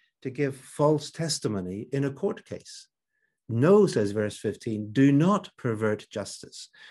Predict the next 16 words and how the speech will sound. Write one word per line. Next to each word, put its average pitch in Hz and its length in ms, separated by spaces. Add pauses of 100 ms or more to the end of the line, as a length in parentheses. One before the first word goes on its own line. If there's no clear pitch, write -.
(140)
Don't 127 220
show 107 240
partiality 104 880
to 90 100
the 90 80
poor 190 640 (160)
or 151 380
favoritism 127 720
to 127 100
the 113 100
great, 190 400 (320)
but 147 260 (320)
judge 123 400
your 117 160
neighbor 110 400
fairly. 101 600